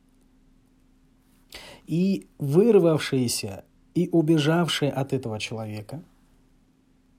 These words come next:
وَعَلَيْهَا طُعَامُهُ وَشَرَابُهُ فَأَيْسَ مِنْهَا. И у этого верблюда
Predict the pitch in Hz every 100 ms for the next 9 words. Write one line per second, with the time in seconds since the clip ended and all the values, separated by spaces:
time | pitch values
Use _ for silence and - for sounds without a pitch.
0 | _ _ _ _ _ _ _ _ _ 156
1 | _ _ _ _ - _ - - - -
2 | 151 165 202 220 180 180 165 156 180 185
3 | 180 175 175 185 185 151 - 139 156 170
4 | 151 151 147 156 160 - _ - 147 156
5 | 156 147 139 135 131 90 85 - _ _
6 | _ _ _ _ _ _ _ _ _ _
7 | _ _ _ _ _ _ _ _ _ _
8 | _ _ _ _ - - - - - -
9 | - - 165 190 190 165 - _ _ _
10 | - 151 190 208 190 180 156 151 170 202
11 | 170 160 -